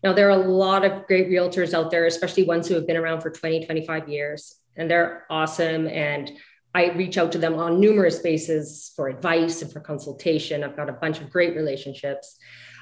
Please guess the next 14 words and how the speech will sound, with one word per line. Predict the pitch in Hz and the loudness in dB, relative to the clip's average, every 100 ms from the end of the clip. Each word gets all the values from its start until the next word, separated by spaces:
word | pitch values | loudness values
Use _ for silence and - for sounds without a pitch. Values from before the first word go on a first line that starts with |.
| - | -6
Um, | 156 143 143 139 - _ _ _ _ _ _ _ _ _ _ _ _ _ 165 | -4 -4 -6 -10 -18 _ _ _ _ _ _ _ _ _ _ _ _ _ 0
do | 208 208 | 4 6
they | 202 | 6
keep | 196 208 202 | 4 0 2
up | 196 202 | 2 2
necessarily | 202 214 202 202 196 190 185 | 0 0 2 4 6 6 4
with | 175 175 | 2 -2
the | 175 170 | 0 0
advances | 170 170 170 180 165 | 0 0 0 -2 -4
and | 160 | -4
the | 156 | -4
changes | - 175 170 170 160 | -2 2 2 2 -2
in | 139 | -8
technology | 131 - 160 165 156 156 160 151 151 151 | -12 -8 -4 0 0 0 -2 -4 -4 -8